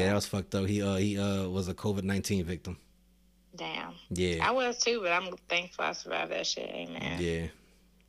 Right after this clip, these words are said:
Speaker 2: Anyways, uh, um,
Speaker 1: But,
Speaker 2: yeah,
Speaker 1: yeah,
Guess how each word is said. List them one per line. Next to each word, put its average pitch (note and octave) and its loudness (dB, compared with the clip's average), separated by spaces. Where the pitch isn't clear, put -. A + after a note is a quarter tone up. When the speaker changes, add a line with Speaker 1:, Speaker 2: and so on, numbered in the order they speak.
Speaker 2:
Anyways, A2+ 8
uh, G2 4
um, A2 12
Speaker 1:
But, A#3+ 10
Speaker 2:
yeah, C#3+ 12
Speaker 1:
yeah, - 12